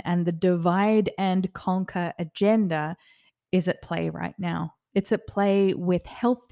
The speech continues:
issues, uh, you know, between people making, um,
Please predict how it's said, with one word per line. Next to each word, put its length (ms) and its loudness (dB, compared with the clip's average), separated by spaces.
issues, 680 -6
uh, 460 0
you 100 -4
know, 220 -2
between 360 -2
people 260 0
making, 720 0
um, 500 -8